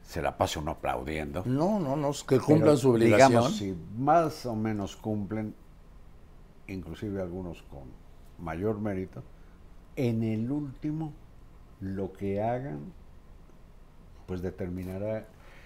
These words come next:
Speaker 1: eso que le llaman el juicio de la historia.
Speaker 2: O la memoria colectiva, que ya
Speaker 1: La
Speaker 2: murió
Speaker 1: memoria
Speaker 2: también, ¿sí?
Speaker 1: colectiva.
Speaker 2: ¿A qué voy? Que, eh, hoy al presidente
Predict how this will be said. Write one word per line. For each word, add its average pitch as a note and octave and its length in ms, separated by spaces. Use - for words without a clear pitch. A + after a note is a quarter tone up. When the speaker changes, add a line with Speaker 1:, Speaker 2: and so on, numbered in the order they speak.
Speaker 1:
eso - 200
que - 120
le E2+ 80
llaman F2+ 240
el C#2 180
juicio D2+ 680
de C#2+ 100
la D2 140
historia. F2 720
Speaker 2:
O G2+ 220
la F#2 160
memoria G2 540
colectiva, A#2 600
que A2+ 100
ya G#2+ 100
Speaker 1:
La A#2 60
Speaker 2:
murió A#2+ 200
Speaker 1:
memoria C3 460
Speaker 2:
también, F3 320
¿sí? - 140
Speaker 1:
colectiva. G#2+ 260
Speaker 2:
¿A A2+ 200
qué C#3+ 160
voy? D3 340
Que, A2 260
eh, A#2+ 440
hoy C#3+ 340
al A#2 200
presidente B2+ 840